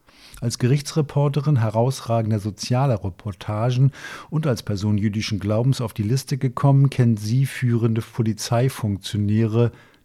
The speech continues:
die sie erreicht, die ihr raten, die Polizei zu rufen. Die nun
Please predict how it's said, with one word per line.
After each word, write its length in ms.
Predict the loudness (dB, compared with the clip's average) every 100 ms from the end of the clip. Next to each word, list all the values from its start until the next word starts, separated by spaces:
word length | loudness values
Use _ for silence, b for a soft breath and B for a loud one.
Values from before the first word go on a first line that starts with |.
| -6
die 80 | -4
sie 180 | -4
erreicht, 680 | -4 -6 -4 -2 -2 -4 -12 -20 _ _ -8
die 120 | -4
ihr 120 | -4
raten, 480 | -4 -4 -6 -2 -2
die 80 | -2
Polizei 760 | -4 -6 -6 -6 -4 -2 -4 -8
zu 160 | -12 -10
rufen. 540 | -8 -8 -12 -14 -14 -16 -20 _ _ b b b b b b 0
Die 100 | 6
nun 380 | 8 8 6